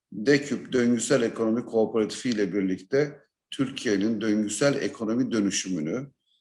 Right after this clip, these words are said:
sistemsel bir yaklaşımla desteklemeye çalışıyoruz. Sürdürülebilir kalkınma amaçları doğrultusunda hem mevcut sanayi süreçlerinin hem de yeni girişimlerin, değer zincirlerini,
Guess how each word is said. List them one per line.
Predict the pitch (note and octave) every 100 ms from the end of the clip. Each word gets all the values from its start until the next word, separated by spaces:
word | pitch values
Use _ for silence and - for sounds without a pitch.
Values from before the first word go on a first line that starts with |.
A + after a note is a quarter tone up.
| _ -
sistemsel | - E3+ - C3+ B2+ B2 E3+ F3 D3
bir | B2
yaklaşımla | A2+ A2+ - A2 - G2+ G#2+ F#2+
desteklemeye | F#2 - F#2+ - E2+ D#2+
çalışıyoruz. | D2+ D#2+ - - C#2+ - - - _ _ _ _ _ _ _ - - - _ _ _ _ _ _ _ _ _ _ _ _ _
Sürdürülebilir | - - D#3 F3 F3+ F3+ A3 G#3+
kalkınma | F#3 F3 F3+ F#3+ F#3+
amaçları | F3 D#3 - E3+ D#3
doğrultusunda | C#3 A#2+ F#2+ - - B2 C#3
hem | D#3 D3
mevcut | C3+ B2+ C#3+
sanayi | - B2 A2+ A#2+
süreçlerinin | C3 - G#2 G2+ - A2 C#3+ E3 D3+
hem | D3+ F3
de | D#3
yeni | B2+ G#2+
girişimlerin, | F#2+ F#2 - F#2 E2 F2+ E3 - _ _ _ - - _ -
değer | G2+ C#3+ E3
zincirlerini, | D3 A#2 G#2 E2+ D#2+ E2 D#2 D2+ D#2